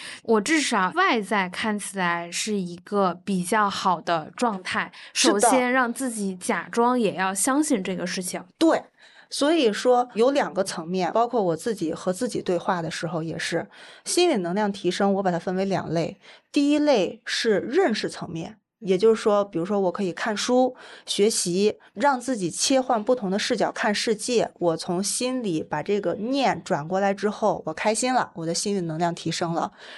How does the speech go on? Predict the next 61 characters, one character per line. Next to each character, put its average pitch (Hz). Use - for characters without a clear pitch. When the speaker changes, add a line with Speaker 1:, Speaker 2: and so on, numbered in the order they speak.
Speaker 2:
这 285
个 214
是 208
从 190
内 277
在 180
的 156
层 165
面。 165
第 339
二 311
个， 165
外 233
在 214
的 185
层 170
面 180
也 175
非 320
常 202
非 180
常 165
重 160
要。 -
我 190
们 202
跑 160
步、 240
运 233
动、 220
瑜 170
伽、 233
冥 196
想， 160
和 214
朋 220
友 214
聊 170
天、 220
逛 220
街、 220
吃 247
好 208
吃 -
的、 185
睡 233
觉， 226
去 -
公 262
园 220
里 185
溜 226
达， 190
这 339
些 294
都 294
是 247
外 165
在 156
层 -
面。 151